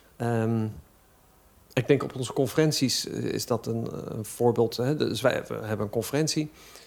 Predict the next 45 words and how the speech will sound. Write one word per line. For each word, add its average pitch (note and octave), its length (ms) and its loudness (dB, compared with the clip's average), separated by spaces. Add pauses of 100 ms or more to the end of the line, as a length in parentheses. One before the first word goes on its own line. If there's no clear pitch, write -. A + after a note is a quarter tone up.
(120)
en A#2 320 -4 (300)
alles D3+ 300 8
gaat - 200 -2
goed. - 320 -2 (580)
Maar A#2+ 240 0
bij A#2+ 120 2
conferenties, C#3+ 600 0
wat, B2 260 -4
wat, - 380 -4
eh, A#2 160 -6
bepaalt D3+ 380 0
voor B2 140 -2
mensen B2+ 240 2
of A#2 80 2
het A#2 80 -8
een A#2+ 60 -2
goede D3 220 2
conferentie A2+ 600 -2 (220)
o-, - 120 -8 (160)
is B2+ 180 0
of - 160 -2
niet, G#3+ 280 2 (320)
is - 280 2
of - 180 -4
de A2+ 100 -2
broodjes A2+ 440 2
lekker A2 280 -4
zijn. G#2+ 260 -8 (640)
Met B2+ 120 2
andere E3 320 10
woorden, A#2+ 520 4
als - 160 2
gewoon - 180 0
alles G3 240 8
perfect D3 400 2
is, - 240 -4
maar A2+ 100 0
het G2 80 -8
broodje C#3 260 6
is A#2+ 100 -2
vies, - 400 0
dan A2+ 120 -2
denken A2+ 260 0
ze, - 80 -8
"Eh, A#2 280 2